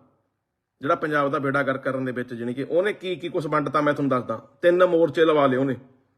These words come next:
ਚਲੋ ਆਪਣੀ ਸੰਗਤ ਨੇ ਵੀ ਲਾਏ ਹੋਣਗੇ ਮੋਰਚੇ, ਕਹਿ ਕੇ ਭਾਈ ਵੀ ਅਸੀਂ ਲਾਉਣੇ ਨੇ ਤਿੰਨ ਜੇ, ਤਿੰਨੇ ਵੰਡ ਲਏ। ਚੰਡੀਗੜ੍ਹ ਵਾਲਾ ਹੋ ਗਿਆ, ਅੰਮ੍ਰਿਤਸਰ ਵਾਲਾ ਹੋ ਗਿਆ,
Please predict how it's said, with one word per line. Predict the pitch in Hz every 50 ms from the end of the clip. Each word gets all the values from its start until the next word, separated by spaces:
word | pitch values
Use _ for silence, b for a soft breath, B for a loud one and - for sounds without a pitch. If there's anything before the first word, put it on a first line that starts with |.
| _ _ _ _ _ _ _ _ _ _ _ _ _ _ _ _ _ _ _ _ _ _ _ _ -
ਚਲੋ | 160 165 185 185
ਆਪਣੀ | 185 180 185 185 185
ਸੰਗਤ | - - 175 170 180 - 175
ਨੇ | 180 185
ਵੀ | 180 175
ਲਾਏ | 170 170 165 160
ਹੋਣਗੇ | 160 170 180 165 170 160
ਮੋਰਚੇ, | 156 156 156 151 139 165
ਕਹਿ | - 165 170
ਕੇ | 170 180 180
ਭਾਈ | 147 170 143 139
ਵੀ | 151 156
ਅਸੀਂ | 143 160 147
ਲਾਉਣੇ | 143 139 139 135
ਨੇ | 131
ਤਿੰਨ | 120 131 117 101
ਜੇ, | 104 - - - _ b b b b b b b b
ਤਿੰਨੇ | 196 196 214 220 226 240 240
ਵੰਡ | 240 220 214 190
ਲਏ। | 175 170 151 - - - _ _ _ _ _ _ _ _ _ _ _ _ _ _ _ _ _ _ _ _ _ _ _ _ _ _ _ _ _ _ _ _ _ _ _ _
ਚੰਡੀਗੜ੍ਹ | - 160 156 160 175 180 190 202
ਵਾਲਾ | 208 208
ਹੋ | 196 196
ਗਿਆ, | 196 208 208 202 202 - - -
ਅੰਮ੍ਰਿਤਸਰ | 170 175 175 170 - - 185 175
ਵਾਲਾ | 170 175 180
ਹੋ | 185 185 185
ਗਿਆ, | 196 202 196 185